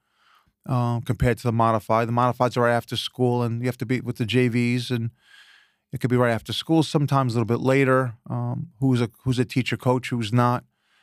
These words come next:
And the varsity is the A P portion of our program, um, which, um, you know, which is, is becomes, uh, uh, a big, big commitment, um,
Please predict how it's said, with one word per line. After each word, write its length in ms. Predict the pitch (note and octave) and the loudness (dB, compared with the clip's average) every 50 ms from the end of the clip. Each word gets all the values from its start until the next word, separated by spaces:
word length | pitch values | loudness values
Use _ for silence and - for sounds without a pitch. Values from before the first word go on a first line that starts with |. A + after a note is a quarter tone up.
| _ _ - | _ _ -4
And 120 | C3+ B2 | 0 2
the 60 | B2+ A#2 | 2 4
varsity 500 | A2+ C#3+ D#3 D#3+ C#3+ - - B2 B2 B2 | 6 6 6 6 4 0 -4 -2 0 0
is 80 | G#2+ | 2
the 160 | G#2+ A#2+ B2 | 2 2 2
A 40 | A#2+ | 2
P 380 | A#2+ - B2+ C3+ C#3 C#3+ - - _ _ _ _ _ | 0 0 0 2 2 0 -2 -6 _ _ _ _ _
portion 380 | - C3+ B2+ A#2+ A2 - - A#2+ | -2 0 0 0 0 0 -2 0
of 80 | G#2+ | 2
our 140 | A#2 A2+ A2 | 2 0 0
program, 640 | - - A#2+ A2 A2 F#2+ G#2+ A2+ A2+ A#2 A#2 A#2+ - _ _ _ _ _ _ _ _ _ _ - | 0 -2 0 0 0 0 0 -2 0 0 -2 -4 -8 _ _ _ _ _ _ _ _ _ _ -6
um, 420 | C3 A#2+ A#2 A2+ A2+ A#2 A#2 A#2 | -4 -2 -2 -2 -2 -2 -4 -4
which, 460 | A#2 A#2+ A#2 - - - - - - _ - | -4 -4 -6 -6 -6 -8 -6 -8 -10 _ -8
um, 480 | A#2+ B2 B2 B2+ B2+ C3+ C3+ C3 D3 D#3+ - | -6 -6 -4 -4 -4 -6 -6 -8 -8 -10 -8
you 80 | C3 | -6
know, 100 | C3 B2+ | -4 -2
which 260 | B2+ C3 B2+ - - | -2 -2 -4 -4 -4
is, 260 | - B2 A#2+ A2+ A#2+ - | -4 -4 -4 -4 -6 -6
is 340 | C3 C3 B2 A2+ - - - _ _ - _ _ _ _ _ _ B2+ | -4 -4 -4 -4 -8 -12 -14 _ _ -20 _ _ _ _ _ _ -4
becomes, 640 | C3+ B2 - - C#3+ C3+ C3 C3 B2+ B2+ A2+ - - | -4 -4 0 2 2 2 2 2 0 -2 -4 -2 0
uh, 300 | C#3 C3 B2+ B2+ B2+ B2+ B2 - _ _ _ _ E3 D3 | 0 2 2 2 0 -2 -4 -8 _ _ _ _ -12 -10
uh, 200 | C#3 C3+ C3+ - - - | -10 -10 -10 -12 -12 -12
a 40 | A#2 | -14
big, 480 | A2 - C#3+ C3+ C3+ B2+ A#2+ A2 - | -4 0 2 2 2 2 -2 -6 -4
big 300 | - C3 B2+ B2+ A#2+ - | 0 0 0 0 0 -4
commitment, 580 | - - B2 C3+ F3 - - B2 B2 C3 - - - | -4 0 2 4 4 2 2 -2 -4 -4 -6 -6 -6
um, 340 | C3 B2+ B2+ B2 B2 B2 B2 | -4 -2 0 0 -2 -2 -4